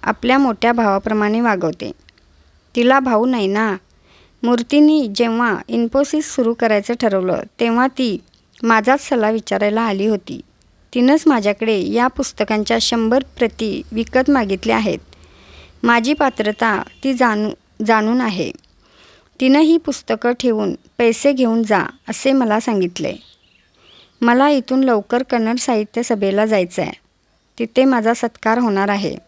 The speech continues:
तेव्हा जरा घाई करा. या माणसावर रागवावं की त्याचा हा खोटेपणा तसाच थोडा वेळ पुढे चालू द्यावा, तेच मला कळेना.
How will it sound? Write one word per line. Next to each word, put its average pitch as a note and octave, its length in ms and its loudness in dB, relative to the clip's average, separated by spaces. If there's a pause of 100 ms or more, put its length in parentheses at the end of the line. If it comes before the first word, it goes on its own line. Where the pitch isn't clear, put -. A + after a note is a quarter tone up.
(480)
तेव्हा A#3 300 2
जरा A#3 300 0
घाई A3+ 440 -2 (280)
करा. G#3 200 -2 (920)
या B3+ 200 4
माणसावर G#3+ 640 0 (300)
रागवावं A3 760 2 (260)
की C4+ 300 -2
त्याचा A#3 340 0
हा A#3 280 0
खोटेपणा G#3 540 -2 (140)
तसाच B3+ 340 -2
थोडा G#3 280 0
वेळ A3 160 2
पुढे A#3 280 0
चालू A3 360 -2 (280)
द्यावा, G3+ 360 0 (1000)
तेच C#4+ 240 4
मला A#3+ 220 2
कळेना. E3+ 460 -4